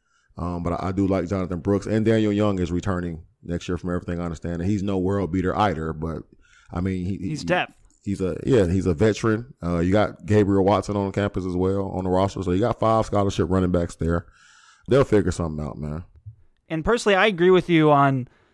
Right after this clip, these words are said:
Speaker 2: the fact that it's hard to evaluate the talent in this class. If you looked at the twenty seventeen class, everybody was mocking that class. And they took that as a personal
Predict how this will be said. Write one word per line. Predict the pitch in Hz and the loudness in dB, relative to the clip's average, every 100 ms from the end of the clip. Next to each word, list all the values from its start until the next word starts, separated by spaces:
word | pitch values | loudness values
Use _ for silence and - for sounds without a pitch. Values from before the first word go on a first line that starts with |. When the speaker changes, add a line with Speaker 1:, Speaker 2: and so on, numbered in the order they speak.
| _ _ _ | _ _ _
Speaker 2:
the | 143 | -10
fact | 135 175 160 | 0 0 0
that | 160 | -2
it's | 151 | -2
hard | 139 156 160 | 2 2 2
to | - 156 | 2 2
evaluate | 151 147 135 143 143 139 139 | 2 0 2 2 4 2 -2
the | 139 | -2
talent | 139 139 135 | 0 0 -2
in | |
this | 131 123 | -8 -8
class. | - 135 127 117 - _ _ _ | 2 2 2 -2 -14 _ _ _
If | - | -2
you | |
looked | 147 185 | 0 0
at | 180 | 0
the | |
twenty | 170 175 175 | -2 0 0
seventeen | 156 165 156 139 156 151 | 2 0 0 -2 -4 0
class, | 151 143 131 - | 4 4 2 0
everybody | 143 165 156 147 156 151 147 | 0 2 2 4 4 4 0
was | 135 139 135 131 120 - - _ _ _ _ _ _ - | 2 4 4 4 -2 -8 -14 _ _ _ _ _ _ -14
mocking | 139 139 196 151 127 | -4 -2 -2 -4 -10
that | - | -12
class. | - - - - - | -16 -16 -18 -20 -8
And | 156 160 160 143 | -2 2 2 4
they | 175 | 2
took | 180 170 | 2 0
that | 175 156 - _ | 2 2 0 _
as | 151 | -6
a | 135 | -4
personal | - 175 160 165 156 151 143 139 | 0 0 2 2 4 4 4 0